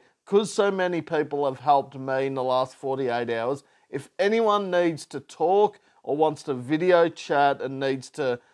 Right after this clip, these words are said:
talk about stuff, how they're going and all that, please don't be afraid to ask. I might, um, not be available all the time, given other things going on, but if you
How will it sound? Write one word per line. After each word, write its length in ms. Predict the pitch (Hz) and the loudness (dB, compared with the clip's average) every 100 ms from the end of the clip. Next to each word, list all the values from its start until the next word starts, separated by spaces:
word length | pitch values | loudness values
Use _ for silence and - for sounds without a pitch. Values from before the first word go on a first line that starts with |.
| _ | _
talk 400 | - 151 143 - | 0 2 2 0
about 420 | 139 135 143 135 - | -4 0 2 0 -4
stuff, 560 | - 139 139 139 - _ _ - | -2 2 4 2 -4 _ _ -8
how 160 | 147 147 | -4 -2
they're 180 | 139 123 | -2 -2
going 480 | 117 131 135 135 | 0 0 0 -2
and 100 | 135 | -4
all 180 | 131 135 | -2 0
that, 300 | 131 139 - _ _ | 4 4 2 _ _
please 340 | - 208 214 - | 4 6 6 4
don't 380 | 196 180 156 - _ _ _ 127 | 4 4 0 -10 _ _ _ 0
be 320 | 160 156 147 | 4 4 2
afraid 480 | 139 160 139 131 - | 0 0 2 2 -2
to 140 | 135 | -2
ask. 460 | 113 120 151 - - _ - | 2 2 0 -4 -18 _ -2
I 440 | 151 151 143 135 117 - | 0 2 2 0 -6 -16
might, 500 | 139 160 165 170 170 _ _ _ _ | -6 2 4 4 2 _ _ _ _
um, 480 | 123 147 139 120 110 _ | 0 0 0 -4 -14 _
not 300 | 175 175 160 | 2 4 4
be 140 | 175 160 | 2 2
available 640 | 143 151 156 139 143 85 | 4 4 4 2 0 0
all 240 | 127 165 180 | 0 2 2
the 140 | 196 | -2
time, 720 | - 180 165 208 254 240 156 | -4 -2 0 0 0 -6 -4
given 300 | 151 139 135 | -4 -2 -2
other 260 | 131 127 131 | -2 -2 -8
things 360 | 151 135 131 | -10 -10 -8
going 340 | 147 135 139 135 | -4 -2 -4 -2
on, 280 | 175 220 - _ _ _ - | -2 -4 -8 _ _ _ 0
but 560 | 151 147 220 - - _ | 4 4 4 0 -16 _
if 200 | 160 - | -8 -4
you 120 | 160 | -4